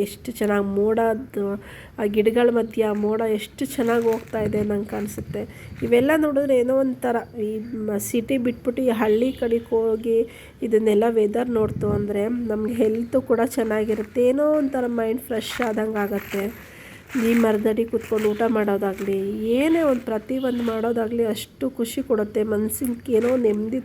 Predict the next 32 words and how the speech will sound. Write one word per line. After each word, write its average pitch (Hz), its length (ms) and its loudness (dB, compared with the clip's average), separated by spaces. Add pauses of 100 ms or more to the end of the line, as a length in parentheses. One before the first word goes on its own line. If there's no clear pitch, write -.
ಥರ 220 120 -2 (180)
ಸಿಗುತ್ತೆ. 214 420 -6 (920)
ಆಲ್ಮೋಸ್ಟ್ 247 380 4
ಈ 277 100 4
ರಜೆ 226 320 2
ಬಂತು 233 280 0
ಅಂದರೆ 220 280 0
ಹೆಂಗೋ 214 240 2
ಕ್ರಿಸ್ಮಸ್ 226 600 -4
ರಜೆ 208 160 2 (160)
ಒನ್ 214 100 -2 (120)
ವೀಕ್ 226 220 0
ಕೊಟ್ಟಿದ್ದಾರಲ್ಲ, 196 500 0 (520)
ಅದರಿಂದ 214 340 2 (120)
ಆಲ್ಮೋಸ್ಟ್ 214 380 2 (100)
ಎಲ್ಲ 196 200 2 (140)
ಕಡೆ 202 180 -2 (120)
ಒಂದು 196 320 -2
ಊರ 208 80 2 (100)
ಕಡೆ 208 160 -2
ಹೋಗಿ 202 280 -4
ಬರೋಣ 196 220 0
ಅಂತ 190 260 -4 (120)
ಹೊರಟಿದ್ದಕ್ಕೆ 202 680 -4 (1000)
ಏನೋ 208 180 6
ಒಂಥರ 208 300 0
ಸಮಾಧಾನ 208 540 0 (100)
ಆಯಿತು. 190 280 -4 (500)
ಮತ್ತು 208 320 2 (120)
ಇವತ್ತೊಂದು 202 540 0
ನಾಗರ 196 380 -2
ಹಾವು 220 240 0